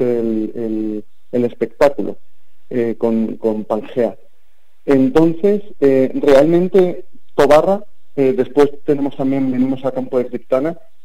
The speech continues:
va a ser la primera vez que hagamos Pangea junto con,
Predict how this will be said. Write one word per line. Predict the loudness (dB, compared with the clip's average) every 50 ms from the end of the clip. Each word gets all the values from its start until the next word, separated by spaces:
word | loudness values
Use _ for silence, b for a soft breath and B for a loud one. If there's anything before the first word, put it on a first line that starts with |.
| 0 2
va | 2
a | 2 4
ser | 2 4
la | 4 4 4
primera | 2 2 2 4 4 4
vez | 4 2 0 -2
que | 0 2
hagamos | 2 2 2 0 -2 -4 -6 -10 -12 -12 -12 -12 -12 -12 -12 -12 -12 -12 -12 -12 -12 -12 -12 -12 -12 -12 -12 -12 -4 -2
Pangea | -2 -2 -2 -2 0 0 0 0 0
junto | -2 -4 -4 -4 -2 -4
con, | -2 -2 -2 -4